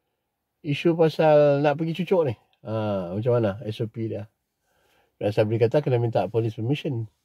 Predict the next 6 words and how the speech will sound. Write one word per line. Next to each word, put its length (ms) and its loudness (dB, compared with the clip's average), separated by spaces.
Kebenaran 480 -2
surat 240 -2
polis. 300 -8
Tapi 480 4
apa 320 2
ni, 400 0